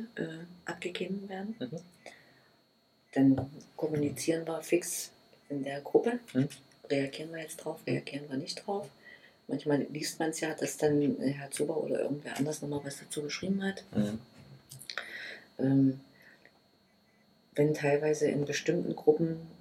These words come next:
Speaker 1: oder einzelne Leute irgendwas schreiben, was nicht stimmt, dann mache ich das auch mal außerhalb der Stadtseite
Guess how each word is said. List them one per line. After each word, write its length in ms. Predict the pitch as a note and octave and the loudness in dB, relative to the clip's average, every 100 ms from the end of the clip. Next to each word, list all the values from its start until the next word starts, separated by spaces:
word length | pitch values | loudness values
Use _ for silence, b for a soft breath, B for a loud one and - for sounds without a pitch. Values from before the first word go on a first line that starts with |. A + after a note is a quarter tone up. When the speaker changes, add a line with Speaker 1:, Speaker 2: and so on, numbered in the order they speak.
| - | -4
Speaker 1:
oder 340 | C#3 C#3 C3+ - - - - - _ _ _ _ _ _ _ - | 0 4 4 0 -8 -12 -12 -14 _ _ _ _ _ _ _ 0
einzelne 460 | C3 D3 E3 D#3 | 2 2 2 2
Leute 320 | C#3+ C#3+ C#3+ C#3+ | 4 4 2 -2
irgendwas 420 | - C#3+ C#3+ - | -4 -8 -8 -8
schreiben, 380 | - C3 C3+ C3+ | -6 -4 -2 -4
was 160 | - | -10
nicht 140 | - - | -12 -4
stimmt, 320 | C#3 C#3 - | -4 -4 -2
dann 180 | C3+ C#3 b b b b _ - | -2 -2 b b b b _ -10
mache 140 | C3 C#3+ | -8 -8
ich 80 | |
das 220 | - - - | -10 -10 -4
auch 60 | |
mal 120 | C#3 - | -2 2
außerhalb 520 | - - D#3 D#3 - | 2 2 -4 -6 -8
der 120 | - | -10
Stadtseite 720 | - C#3+ D3 - D3 D3 D#3 | -6 -4 -2 0 0 2 2